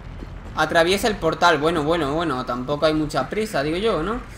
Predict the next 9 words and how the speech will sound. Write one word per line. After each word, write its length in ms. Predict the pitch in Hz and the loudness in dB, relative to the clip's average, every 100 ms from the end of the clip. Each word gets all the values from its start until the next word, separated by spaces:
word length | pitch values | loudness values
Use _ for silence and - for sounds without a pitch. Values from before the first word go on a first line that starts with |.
| - - - - - - | -16 -16 -16 -18 -18 -2
Eh, 280 | 180 175 175 | 2 4 4
vamos 260 | 208 262 269 | 2 2 2
a 60 | |
hablar 320 | 196 196 196 | 4 4 2
primero 440 | 175 170 175 175 165 | 0 -2 0 -2 0
con, 600 | 170 165 160 151 147 143 | 0 2 0 -2 -2 -4
con, 200 | 147 143 | -4 -4
con, 220 | 147 143 | -4 -4
con 280 | 143 165 165 | -4 -4 -4